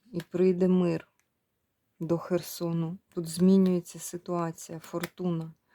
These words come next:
міняється. Такого жаху не повториться. Але в даний момент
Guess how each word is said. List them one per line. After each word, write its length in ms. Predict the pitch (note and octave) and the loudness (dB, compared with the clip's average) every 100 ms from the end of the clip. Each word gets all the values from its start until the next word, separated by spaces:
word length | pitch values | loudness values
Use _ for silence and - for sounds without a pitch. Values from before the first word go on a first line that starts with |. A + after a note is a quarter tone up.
| _ _ - | _ _ -6
міняється. 760 | E3 E3 E3 D#3+ D#3+ - - _ _ - | -2 0 -2 -4 -8 -14 -20 _ _ -20
Такого 420 | - - E3 F3 | -16 -8 -4 -2
жаху 460 | E3 F3 - G3 F#3+ | 0 -2 -4 -2 2
не 120 | F3+ | 0
повториться. 880 | - E3+ - F#3 F3 D#3+ - - D#3 _ - - - - - - _ - | -2 -18 -8 -4 -4 -6 -10 -20 -20 _ -20 -20 -20 -20 -20 -20 _ -4
Але 580 | E3+ F3 G#3+ A#3 A#3 G#3 F#3 | 0 6 6 6 4 0 -6
в 140 | E3+ | -4
даний 440 | E3+ F#3+ G#3+ A3+ | 4 6 6 4
момент 760 | A3 G3+ F#3 E3+ D#3+ D#3+ - - | 4 4 4 0 -4 -8 -14 -20